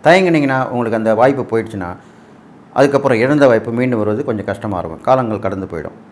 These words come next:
அப்போ அதை நீங்க பயன்படுத்திக்கணும். இது ஒரு விஷயம். இது இல்லாமல் உங்களுக்கு புது புது விஷயங்கள் உங்களுக்கு அறிவுக்கு தெளிவாக இருக்க போகுது.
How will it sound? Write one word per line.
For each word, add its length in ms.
அப்போ 140
அதை 100
நீங்க 180
பயன்படுத்திக்கணும். 600
இது 140
ஒரு 140
விஷயம். 240
இது 120
இல்லாமல் 400
உங்களுக்கு 500
புது 260
புது 260
விஷயங்கள் 460
உங்களுக்கு 360
அறிவுக்கு 460
தெளிவாக 360
இருக்க 160
போகுது. 320